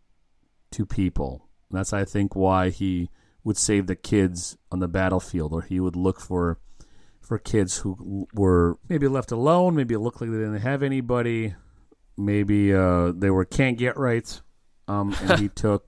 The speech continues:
Speaker 2: Can't get
Speaker 1: uh,
Speaker 2: rights.
Speaker 1: yeah, he took, uh, uh,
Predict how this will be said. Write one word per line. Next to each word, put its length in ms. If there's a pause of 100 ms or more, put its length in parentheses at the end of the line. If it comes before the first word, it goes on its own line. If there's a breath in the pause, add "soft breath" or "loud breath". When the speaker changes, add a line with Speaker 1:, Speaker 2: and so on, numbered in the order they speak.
Speaker 2:
Can't 180
get 0
Speaker 1:
uh, 300
Speaker 2:
rights. 240 (1000 soft breath)
Speaker 1:
yeah, 360
he 120
took, 400
uh, 220
uh, 280